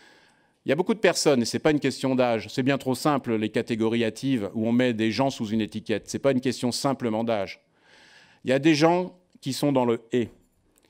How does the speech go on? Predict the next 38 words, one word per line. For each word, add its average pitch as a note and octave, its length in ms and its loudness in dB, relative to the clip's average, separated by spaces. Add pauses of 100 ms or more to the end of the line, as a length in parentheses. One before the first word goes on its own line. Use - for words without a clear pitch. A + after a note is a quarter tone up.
(140)
Ils C3 200 0
font D#3 320 2
des B2 220 0
ponts, E3+ 440 0
des A#2+ 160 -2
liens C3 280 2
et D3+ 60 0
des B2 120 0
correspondances B2 880 -2
entre D#3 400 -2
les A2 100 0
mondes. G2 380 -8 (800)
Observez, D#3+ 680 2
euh, A2+ 520 4
certaines B2 420 -2
personnes. A#2 520 0 (100)
Elles C3 260 0
ont B2 80 2
les A#2+ 180 0
amis F#3+ 480 4
de C3 140 0
la C3 160 4
rue E3 160 2
dans C#3 80 2
laquelle C3 320 0
vous C3+ 140 -2
vivez. A2 340 0 (1300)
Les B2+ 240 0
amis F3 200 4
du C3+ 100 2
premier G3 300 2
site F3+ 200 -4
internet D3+ 460 2
sur C#3 120 0
lequel C3 280 2
ils B2 100 2
vont B2 100 0
souvent. G2+ 540 -6